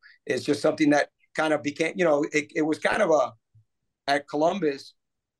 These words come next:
the, the football coaches there were, were all in-, all inclusive, you know, in terms of they didn't care what size, shape you were, nothing. They, they gave you an opportunity. So we did. And they were, you know what, the other thing, Josh, which was pretty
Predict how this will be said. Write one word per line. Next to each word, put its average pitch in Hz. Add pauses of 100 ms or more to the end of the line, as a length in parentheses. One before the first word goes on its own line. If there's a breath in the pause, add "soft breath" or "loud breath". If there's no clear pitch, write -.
(220)
the, 143
the 139
football 160
coaches 165
there 135
were, 123
were 131
all 160
in-, 120 (360)
all 151
inclusive, 113
you -
know, 123
in 120
terms 143
of 117
they 151
didn't 120
care 131 (300)
what 139
size, 139 (320)
shape 143
you 143
were, 139
nothing. 127 (340)
They, 127
they 135
gave 147
you 143
an 135
opportunity. 139 (800)
So 180
we 202
did. 214 (320)
And 185
they 214
were, 208
you 185
know 185
what, 185 (100)
the 165
other 175
thing, 175 (260)
Josh, 165
which 147
was 120
pretty 151